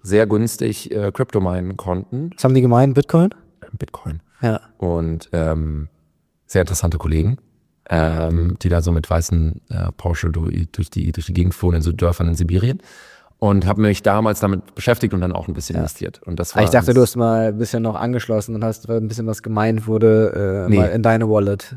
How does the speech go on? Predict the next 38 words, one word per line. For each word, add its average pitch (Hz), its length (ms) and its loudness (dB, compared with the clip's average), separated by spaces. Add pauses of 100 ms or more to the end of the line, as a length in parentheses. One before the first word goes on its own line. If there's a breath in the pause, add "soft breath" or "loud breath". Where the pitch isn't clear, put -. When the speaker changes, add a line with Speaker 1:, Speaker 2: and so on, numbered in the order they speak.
Speaker 1:
Nee, 117 220 2
sowas, 113 320 2
Speaker 2:
fließen 117 160 -2
lassen. 92 100 -4
Speaker 1:
so, 120 80 0
so 123 40 4
weit 113 140 4
ist - 160 -6
da 95 60 -2
doch 87 140 -4
nicht 85 140 -6
gekommen. 87 360 -8 (220)
Zumindest 104 340 -2
Speaker 2:
Schade. 101 80 -4
Speaker 1:
kann 101 100 0
ich - 80 -4
dazu 98 240 -4
nicht, - 300 -8
nichts - 300 -10
öffentlich 85 320 -6
sagen. 87 400 2
Speaker 2:
<laughs> - 100 -14
I - 1120 -6
can't 123 380 -2
recall. 117 500 -2 (440 loud breath)
Speaker 1:
I 104 40 0
can't 110 340 -4
recall. 92 400 -2 (500)
Speaker 2:
Äh, - 40 -16
ja, 110 360 -4 (140)
Speaker 1:
Fashion. 120 500 0
Speaker 2:
super, 120 580 2
super 113 280 -2
spannend. 120 500 -4 (220)
Super 117 240 -8
spannend. 120 440 0 (300 soft breath)
Speaker 1:
Ist, - 360 -2
ja, 92 300 0